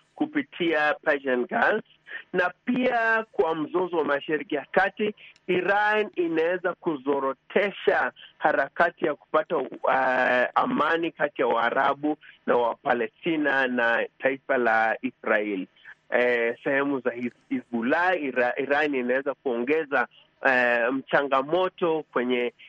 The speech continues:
ugaidi kati ya, eh, Hizbullah na Israel, na huenda ikazorotesha, eh, masuala au madai kutafuta amani Mashariki ya Kati.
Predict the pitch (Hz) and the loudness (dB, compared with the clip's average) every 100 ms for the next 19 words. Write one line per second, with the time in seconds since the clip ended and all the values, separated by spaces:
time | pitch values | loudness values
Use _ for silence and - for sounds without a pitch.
0 | - - 143 135 143 139 190 202 226 247 | -14 -6 -4 0 0 2 0 -2 0 -2
1 | 254 - 147 147 143 131 127 127 123 117 | -2 -2 -2 0 -2 -2 -2 0 0 2
2 | 117 120 123 135 135 127 131 143 151 151 | 0 -2 -6 -6 -6 -4 -4 0 0 0
3 | 131 113 - 120 127 170 196 196 - - | -2 -4 -4 0 0 0 -2 -8 -16 -6
4 | 165 160 185 214 233 214 190 170 143 139 | -2 -2 0 0 0 -2 -4 -4 -4 -4
5 | 139 - - 180 - 131 - _ _ - | -6 -8 -8 -4 -2 -2 -4 _ _ -2
6 | 139 135 131 131 131 131 135 135 - 170 | 0 2 2 0 0 0 -2 -4 -2 0
7 | 175 165 - 147 156 147 131 127 151 151 | 0 0 0 0 0 0 -2 0 2 2
8 | 147 - - 135 - 170 165 151 131 127 | 0 -6 -6 -4 -4 -6 -2 -2 0 0
9 | 135 147 147 139 123 - 117 117 - 110 | 2 0 0 -2 -4 -2 -4 -4 -6 -4
10 | 123 - - 101 | -2 -4 -4 -8